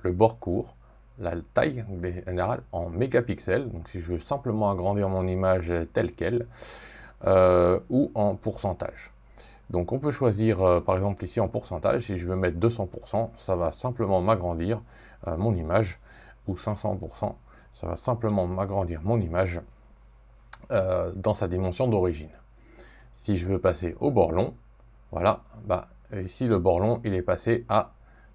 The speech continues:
deux cents, deux mille, deux cent quatre-vingt-quatre centimètres, donc deux mètres, presque trois mètres, deux mètres quatre-vingt-quatre, mon image. Alors, je vous propose de voir ce que ça donne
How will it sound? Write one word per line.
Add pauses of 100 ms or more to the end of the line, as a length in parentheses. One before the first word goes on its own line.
(180)
deux
cents,
deux
mille,
deux
cent
quatre-vingt-quatre
centimètres,
donc
deux
mètres, (800)
presque
trois
mètres,
deux
mètres
quatre-vingt-quatre, (1120)
mon
image. (540)
Alors, (140)
je
vous
propose
de
voir
ce
que
ça
donne